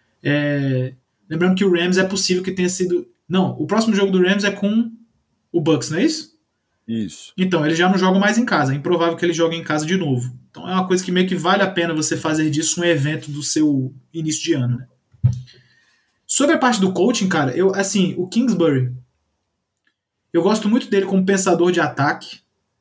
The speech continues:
Speaker 1: porque o sistema que eu rodo, inclusive, é, é Raid, né? É, é, é,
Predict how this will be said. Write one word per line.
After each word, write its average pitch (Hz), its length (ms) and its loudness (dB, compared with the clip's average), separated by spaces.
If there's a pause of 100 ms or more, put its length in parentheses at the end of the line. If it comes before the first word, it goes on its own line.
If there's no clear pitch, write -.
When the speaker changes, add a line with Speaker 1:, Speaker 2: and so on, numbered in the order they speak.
(280)
Speaker 1:
porque 156 400 0
o 156 180 -4
sistema 160 380 -2
que 175 100 -6
eu 160 80 4
rodo, 151 180 0
inclusive, 147 360 0
é, 147 240 -4
é 156 120 -2
Raid, 135 380 4
né? 160 260 -6
É, 135 520 -18 (100)
é, 156 280 2 (200)
é, 143 460 2